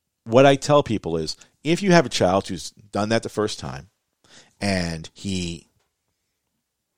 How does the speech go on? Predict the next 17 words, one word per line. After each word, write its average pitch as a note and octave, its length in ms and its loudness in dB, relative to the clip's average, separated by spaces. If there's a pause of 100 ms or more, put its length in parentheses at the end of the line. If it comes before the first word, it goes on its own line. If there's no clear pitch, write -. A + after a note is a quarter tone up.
(380)
he B2 160 -4
missed, A#2+ 480 0 (920)
sometimes D#3+ 460 4
you C3+ 60 -10
get G2 140 0
really, C3 280 0
really A#2 200 2
traumatized. F#2+ 460 -4
But E2+ 120 -12
the G#2+ 120 -6
only F3 200 0
thing A#3 100 -6
you G#3 60 0
gotta D#3+ 120 6
tell G#2 220 0
him F2+ 80 -4
is, D#2+ 240 -10